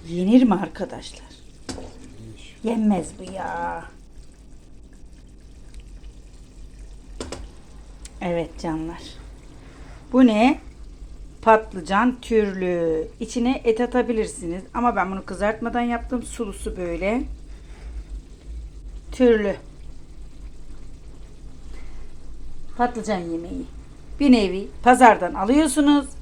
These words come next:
Speaker 1: Üç tane patlıcanı, dört tane patlıcanı doğruyorsunuz küp küp. İçine biberini, domatesini birer tane doğruyorsunuz.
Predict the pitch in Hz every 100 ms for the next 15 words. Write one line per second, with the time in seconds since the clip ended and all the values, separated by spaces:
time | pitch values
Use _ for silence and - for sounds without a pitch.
0 | - - - - - - - 247 254 262
1 | 247 240 226 226 196 208 202 214 214 214
2 | 202 202 190 - 180 185 165 202 220 247
3 | 262 269 277 285 269 - 302 - 285 294
4 | - - - - - - - - - -
5 | - - - - - - - - - -
6 | - - - 285 262 277 240 233 254 240
7 | 233 226 214 208 185 196 190 202 202 208
8 | 180 165 185 208 247 269 262 269 269 269
9 | 262